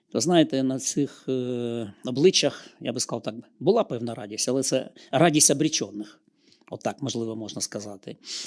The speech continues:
Хоча багато хто на обличчях, е,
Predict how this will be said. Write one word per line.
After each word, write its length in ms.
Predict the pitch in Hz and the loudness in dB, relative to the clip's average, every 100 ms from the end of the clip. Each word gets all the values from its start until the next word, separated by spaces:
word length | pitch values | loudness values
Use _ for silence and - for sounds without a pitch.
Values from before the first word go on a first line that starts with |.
| - | -12
Хоча 760 | 156 147 135 190 185 170 135 113 | 2 6 8 6 6 4 0 -2
багато 420 | 110 131 143 135 | -4 -2 -2 -4
хто 1000 | - - 151 143 123 117 117 117 120 117 | -8 2 4 4 2 -4 -6 -8 -10 -2
на 120 | 120 | 0
обличчях, 580 | 117 131 143 - 107 - | 0 2 4 2 0 -6
е, 460 | 110 113 110 110 110 | -10 -10 -12 -14 -14